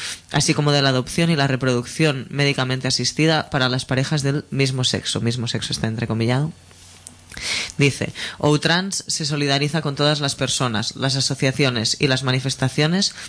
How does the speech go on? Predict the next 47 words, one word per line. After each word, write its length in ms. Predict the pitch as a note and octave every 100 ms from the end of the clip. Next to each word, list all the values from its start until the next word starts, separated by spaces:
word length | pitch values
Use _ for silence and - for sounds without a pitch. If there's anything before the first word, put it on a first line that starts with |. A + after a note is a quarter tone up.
| - -
que 80 | D#3
se 100 | D#3+
han 100 | D3+
organizado 680 | D3+ D3 D3 D#3+ D#3+ F3 -
en 160 | D3
contra 260 | C3+ C#3 D3
de 100 | C#3
la 100 | C3+
homofobia 640 | C3+ C3 C3+ C#3 D#3 E3 -
ampliamente 560 | C#3 D3 C#3 C#3 D3
resurgida 540 | C#3+ - C3 - D3+ D#3
en 60 |
la 60 | C3+
sociedad 400 | C#3+ - C3 C3+
francesa 640 | B2 B2 C3+ D3 - F3 - - - -
en 140 | C#3+ C#3
estos 240 | C#3+ D3
últimos 360 | C#3+ C#3+ B2+ -
tiempos 340 | D3+ D#3 E3
con 120 | D3
la 80 | C3+
ocasión 380 | B2+ C3 C#3 C#3
de 80 | B2+
este 200 | - C3
debate. 420 | A#2+ G2+ - - - _ _ - - - - - -
Sin 220 | - G3+ G3+
embargo, 440 | E3+ D3 D3 F3 - -
queremos 300 | D3+ D#3 D#3+
expresar 440 | - D#3 D#3 D3+
nuestro 320 | D3+ D3 C#3+
desacuerdo 520 | C#3 D3+ C3+ D3 D#3+
con 80 | D3+
la 100 | C#3+
política 320 | C3+ C3+ D3+
mainstream, 600 | C3+ B2+ A#2+ A#2+ - A#2 A#2 - - -
con 140 | C#3+
las 100 | C#3
estrategias, 680 | C3+ - C3+ C3+ C#3+ - C3
las 100 | C3
reivindicaciones 840 | C3 C3 C3 C3 C3 D3 C3 B2 -
y 80 | C#3
los 220 | B2+ -
temas 400 | D#3 F3 F#3+ -
abordados 560 | C#3 C3+ C3 C#3 C#3 C#3+
en 100 | C#3
estos 260 | C#3 C#3
debates 520 | B2+ B2+ D3 F3 E3+